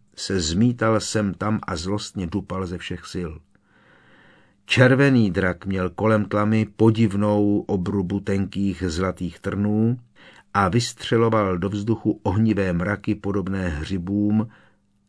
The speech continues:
a nejblíž od nich se vzpínal obrovský černý drak, který víc než ti ostatní vypadal jako ještěr. Přinejmenším třicet kouzelníků, sedm či osm na každého draka,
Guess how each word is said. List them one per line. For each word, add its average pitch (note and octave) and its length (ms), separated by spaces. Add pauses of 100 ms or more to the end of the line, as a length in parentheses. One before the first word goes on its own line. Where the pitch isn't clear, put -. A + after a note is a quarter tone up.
(180)
a G2+ 100
nejblíž A#2+ 680
od A#2+ 140
nich B2+ 280
se G#2 160
vzpínal G#2 600
obrovský G#2 680
černý A#2 600
drak, A#2 420 (440)
který F#2+ 400
víc C3 300
než C3 180
ti - 140
ostatní G#2 540
vypadal F2+ 600 (180)
jako D#2 260
ještěr. - 540 (1600)
Přinejmenším C#3+ 840
třicet C3 420
kouzelníků, F2 1160 (380)
sedm G2 360
či E2+ 160
osm G2 420
na G#2 120
každého G2+ 460
draka, F#2 640